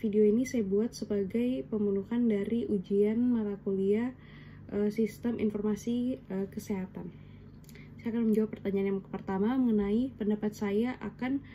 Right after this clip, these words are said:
eh, penerapan sistem informasi kesehatan yang ideal di fasilitas pelayanan, eh, kesehatan, baik puskesmas, klinik, atau rumah sakit, dan indikator apa saja yang, eh, sebaiknya diterapkan. Nah, menurut saya,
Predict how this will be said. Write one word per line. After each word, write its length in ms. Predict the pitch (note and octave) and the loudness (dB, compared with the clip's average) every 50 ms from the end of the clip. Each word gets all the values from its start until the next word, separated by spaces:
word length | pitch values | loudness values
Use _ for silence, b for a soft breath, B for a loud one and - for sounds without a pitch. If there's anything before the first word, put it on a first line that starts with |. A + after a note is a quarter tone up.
| B B B B B B B - | B B B B B B B -4
eh, 240 | G#3+ G#3 G#3 G#3 | -2 -2 0 -2
penerapan 640 | G#3 - G#3+ G#3+ G3+ G#3 G#3+ G#3 G#3 - A#3+ B3 B3+ | 0 0 0 0 2 2 2 0 0 0 0 0 2
sistem 400 | - B3 A#3 - - B3+ A#3+ - | 2 0 0 0 -2 -4 -2 0
informasi 480 | A3+ G#3 A3 G#3+ A3 G#3+ G#3+ G#3+ A3 G#3+ | 0 0 0 0 0 0 0 -2 -4 -4
kesehatan 560 | A3 G#3 - A3 G#3 G3+ G#3 - B3 A#3+ B3 | -4 -4 -2 -2 -2 -2 -2 -2 0 0 2
yang 100 | A#3+ A3+ - | 0 0 0
ideal 320 | G#3+ F#3+ G3+ G3+ G#3+ A3+ A#3+ A#3+ | 2 2 4 4 4 2 2 0
di 240 | G#3 G3 - A3+ A3 | 0 0 0 -2 0
fasilitas 560 | B3 A3+ G#3+ - G#3 G3+ G#3 - A#3 A3 - | 0 -2 -2 -2 -4 -6 -4 -4 -4 -6 -4
pelayanan, 560 | - A3 G#3 G3 G3 G3 G3+ G#3+ A3+ A#3+ B3 A#3+ B B B B B B B B B - G#3+ | -4 -4 -2 -2 0 0 0 0 0 -2 -4 -4 B B B B B B B B B -4 -2
eh, 160 | G#3+ G#3+ G#3+ | -2 -2 -2
kesehatan, 800 | - G#3 - A3+ G#3 G#3 G#3 G#3+ A3 A#3 B3 C4+ C#4+ D4 C4+ A3+ | -4 -6 -2 -2 -2 -2 -2 -2 -4 -2 0 0 0 2 0 0
baik 160 | G#3+ G#3 G#3+ | 0 -2 -4
puskesmas, 640 | - G#3+ - - G#3+ G#3 G#3 - A#3+ B3 B3 - - | -6 -8 -4 -4 -4 -4 -2 -2 -2 -2 -2 -4 -4
klinik, 400 | - A3+ A3 A3+ B3 A#3+ - A3 | -2 0 2 2 0 0 -2 -6
atau 240 | G#3+ - G#3 G#3 G3+ | -6 -4 -4 -2 -2
rumah 160 | G3 F#3+ F#3+ | -2 -2 -4
sakit, 400 | - F#3+ F#3 - - B3+ C#4 - - B B B B B B B | -6 -10 -10 -6 -6 -6 -6 -6 -8 B B B B B B B
dan 160 | A#3+ B3 B3+ - B3 | -2 0 0 2 2
indikator 400 | A#3 G#3 G#3 - A3 G#3+ - G#3+ | 2 2 2 -2 -2 -4 -4 -4
apa 240 | G#3+ G#3+ - G#3 | -6 -4 -4 -6
saja 240 | G#3 - A3 G#3 G#3 | -2 0 -2 0 2
yang, 480 | B3 B3 A#3 A3+ A#3+ B3+ C4 C4+ C4+ B B B B B B B B - | 2 2 4 2 2 2 0 -2 -4 B B B B B B B B -6
eh, 160 | G#3 G#3 G#3+ | -2 0 0
sebaiknya 400 | G#3 - G#3 G#3+ G#3+ G#3 A3+ A3 | 0 0 2 0 2 2 2 0
diterapkan. 640 | G3+ G3+ G3+ - F#3 F#3 - - - - - - - - B B B B B B B B B - - - - - - - - G3+ | 0 0 -2 -4 -8 -8 -8 -10 -12 -12 -10 -10 -10 -12 B B B B B B B B B -18 -18 -18 -18 -18 -18 -12 -6 -4
Nah, 160 | F#3+ F#3 - B B B B B B B B B B B B - | -4 -4 -6 B B B B B B B B B B B B 2
menurut 320 | A3 G#3+ G#3+ A3 G#3+ - | 2 2 2 0 -4 -2
saya, 400 | - G#3 G3+ G#3 A3 C4 D4 E4 | -2 0 2 4 4 2 2 -2